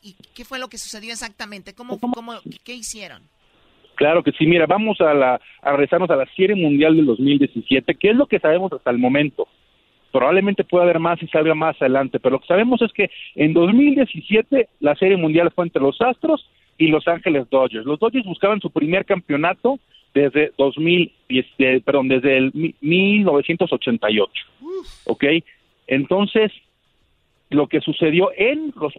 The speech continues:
Speaker 2: partidos que fueron en Houston, que fueron el partido tres, cuatro y cinco,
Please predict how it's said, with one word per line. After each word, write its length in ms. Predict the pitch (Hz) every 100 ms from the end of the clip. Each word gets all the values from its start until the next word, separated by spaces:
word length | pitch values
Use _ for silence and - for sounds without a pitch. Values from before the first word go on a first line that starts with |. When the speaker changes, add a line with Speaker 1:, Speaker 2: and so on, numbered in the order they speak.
| -
Speaker 2:
partidos 480 | 147 - 170 170 -
que 100 | 127
fueron 340 | - 175 180
en 140 | 185 -
Houston, 500 | 208 190 - 151 196 - _ _ _ _ -
que 120 | 135
fueron 480 | 160 160 170 175 - _
el 340 | 127 123 127
partido 540 | - 127 - 151 156 147
tres, 240 | - 156 160 -
cuatro 560 | - 285 156 - - -
y 140 | 156 156
cinco, 480 | 208 190 160 135 156